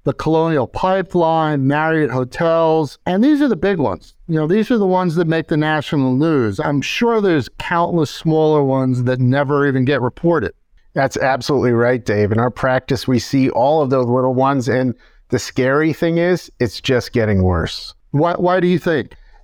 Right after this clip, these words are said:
Speaker 2: Dave, I think it's really s-, hard to stop these attacks. And we recently did an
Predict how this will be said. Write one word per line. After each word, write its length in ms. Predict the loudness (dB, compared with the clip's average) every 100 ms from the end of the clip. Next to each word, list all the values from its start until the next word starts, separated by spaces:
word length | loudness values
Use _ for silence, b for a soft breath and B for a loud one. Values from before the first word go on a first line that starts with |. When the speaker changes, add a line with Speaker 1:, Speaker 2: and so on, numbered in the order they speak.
| -2
Speaker 2:
Dave, 200 | 0 2
I 120 | 0
think 200 | 0 0
it's 160 | 0 2
really 260 | 2 2
s-, 240 | -2 -6 -14 -10
hard 400 | -2 0 2 0
to 80 | -2
stop 440 | -2 0 0 0
these 240 | 0 0
attacks. 600 | -2 -2 0 0 -2 -2
And 260 | -2 0 2
we 120 | 2
recently 520 | 2 0 0 0 2
did 180 | 2 2
an 100 | 0